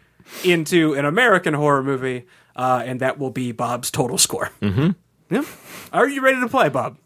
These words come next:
Speaker 2: Always ready.
Speaker 1: Lincoln Town Cars.
Speaker 2: Uh, what's the deal with Lincoln Town Cars? I mean, come on. It's like you're named after a president, but you're a town car?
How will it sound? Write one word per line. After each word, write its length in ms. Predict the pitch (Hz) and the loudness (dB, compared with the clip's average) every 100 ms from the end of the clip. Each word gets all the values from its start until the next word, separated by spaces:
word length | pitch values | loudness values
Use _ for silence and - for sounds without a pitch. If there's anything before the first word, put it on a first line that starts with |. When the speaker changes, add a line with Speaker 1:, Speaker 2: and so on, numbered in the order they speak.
| - | 0
Speaker 2:
Always 320 | 104 87 71 | 2 2 0
ready. 260 | - 82 92 - - _ - | -8 -10 -12 -16 -20 _ -6
Speaker 1:
Lincoln 380 | 262 339 311 302 | -2 0 0 -2
Town 360 | - 277 214 | 0 0 0
Cars. 540 | 156 196 - - - _ - - | -2 -6 -8 -14 -18 _ -20 -10
Speaker 2:
Uh, 100 | 110 | -6
what's 180 | 107 196 | -2 -2
the 60 | 214 | -2
deal 180 | 190 151 | 0 2
with 100 | 131 | 2
Lincoln 200 | 117 98 | 0 2
Town 220 | 98 90 | 0 0
Cars? 480 | 87 76 82 - - _ - | 0 0 -2 -8 -20 _ -2
I 40 | 120 | 0
mean, 180 | 127 107 | 2 0
come 140 | 117 | 0
on. 200 | 80 69 | 0 0
It's 140 | 98 123 | -2 2
like 440 | 113 101 - - 127 | 2 0 -8 -6 0
you're 80 | |
named 180 | 131 135 | 4 4
after 180 | 131 120 | 4 2
a 40 | 104 | 0
president, 500 | 131 110 87 80 - | 0 2 2 0 -4
but 180 | 87 95 | -2 2
you're 120 | 92 | 2
a 60 | 82 | 2
town 260 | 107 107 | 0 -2
car? 340 | 107 131 135 | 0 0 0